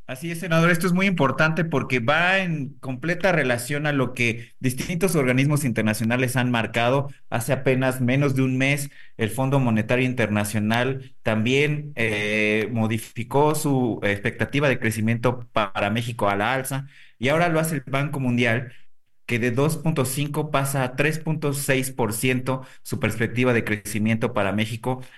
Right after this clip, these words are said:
de, para que acabe dos mil veintitrés. Luego, para dos mil veinticuatro, apunta el Banco Mundial a que la expectativa de crecimiento va a ser de dos punto seis por ciento y para dos mil veinticinco de dos punto uno por ciento. La economía mexicana,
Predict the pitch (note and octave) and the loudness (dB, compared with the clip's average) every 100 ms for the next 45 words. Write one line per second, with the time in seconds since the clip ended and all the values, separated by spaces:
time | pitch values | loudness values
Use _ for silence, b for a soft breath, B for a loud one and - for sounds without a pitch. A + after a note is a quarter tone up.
0 | B - A2+ D3+ C3+ D3 D#3 E3 - B2+ | B -6 -2 -2 -2 -2 0 0 0 -2
1 | A2+ C3 C3 A#2+ A2 B2 A#2 A2+ A2 - | -2 -2 -2 -4 -4 -4 -4 -4 -4 -2
2 | C3 D#3+ - b b b C3+ D#3+ D#3+ C#3 | -2 -2 -6 b b b 2 4 4 4
3 | C3 B2+ D#3+ E3 E3 C3 C#3 C#3+ D3+ F3 | 2 2 2 2 2 -2 0 0 0 -2
4 | F3+ - A#2 C3 C#3+ D3 C3 - C3+ B2+ | -2 -4 -2 -2 0 0 0 -4 -2 -2
5 | - C#3 C#3 B2 A2 C3+ D3 A#2+ - G#2+ | -2 -4 0 2 2 2 0 -2 0 0
6 | G#2+ A2 - - C3 G#2+ G#2 A2+ A2+ B2 | 0 -2 -4 -2 0 0 -2 -4 -2 -2
7 | A#2+ A#2 G#2+ F#2+ B2 D3 D3 B2+ B2 A2+ | 0 0 0 2 2 2 0 -2 -2 -2
8 | A2+ A2+ G2+ G#2 B2 A#2+ C3 B B B | -2 0 -4 0 0 0 -4 B B B
9 | - C3 C3+ B2 A#2+ A#2+ B2+ E3 F3 F3 | -6 -2 0 0 0 0 2 2 2 2
10 | D#3+ A#2+ - D3 E3 D#3+ B2 B2+ B2+ B | 2 0 -2 -2 -2 -2 -4 -6 -8 B
11 | - A2+ G#2 C3 C3 C3+ - - B2 B2 | -2 -2 2 2 2 0 -4 -4 -2 0
12 | A#2 A#2 A#2+ A#2+ A#2 A#2 G2 G2 A2+ A2+ | 0 0 0 2 2 2 0 0 0 0
13 | A2 G#2 G2+ A2 G#2+ A2 B2 C3+ B2+ B2+ | 2 2 2 0 2 2 2 2 0 -4
14 | G#2+ C#3 C#3+ C#3+ C#3+ C#3+ | -4 -2 0 0 -4 -4